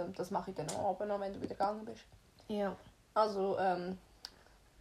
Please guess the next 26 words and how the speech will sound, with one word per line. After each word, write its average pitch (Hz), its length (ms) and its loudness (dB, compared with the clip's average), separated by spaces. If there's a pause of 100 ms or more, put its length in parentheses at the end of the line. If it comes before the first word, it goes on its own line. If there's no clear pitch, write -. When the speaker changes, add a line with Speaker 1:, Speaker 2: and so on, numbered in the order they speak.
(220)
Speaker 1:
darf 240 140 12
ich 247 100 6
mir 233 120 10
die 240 220 2
Zeit - 300 4
jetzt 240 220 8
gönnen 247 300 12
mit 247 160 8
meinen 233 220 4
Erdbeeren 262 440 12
und 233 60 8
meinem 247 160 0
Frappe, - 480 10
okay? - 420 10
<laughs> - 240 6 (640)
Speaker 2:
Natürlich, 240 600 4
ja, 208 240 2
auch 208 120 0
gar 208 160 0
nicht. 214 120 6
Speaker 1:
Nervlich 220 340 4
am 226 120 0 (120)
Ende. 226 280 -4 (220)
Oh 262 120 -6
Gott. - 100 -16 (760)
Speaker 2:
<laughs> 233 80 4